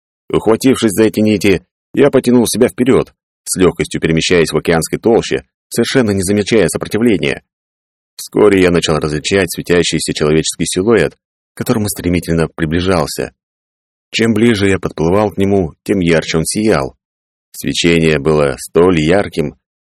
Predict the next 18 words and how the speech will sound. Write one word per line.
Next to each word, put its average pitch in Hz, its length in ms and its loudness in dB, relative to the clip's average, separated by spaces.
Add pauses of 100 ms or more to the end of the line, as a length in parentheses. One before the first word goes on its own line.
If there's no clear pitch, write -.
что - 220 -2
на 107 80 2
последних 98 560 -2
метрах 98 580 -2 (120)
мне 120 200 0
пришлось 104 420 2
создавать 78 560 0
защиту 80 460 -2
из 73 100 -4
темной 82 340 0
энергии, 82 540 0 (380)
которая 107 300 0
хоть 98 180 -4
плохо, 104 520 -2 (520)
но 117 160 0
все 123 200 2
же 101 240 -2
помогала. 110 680 -2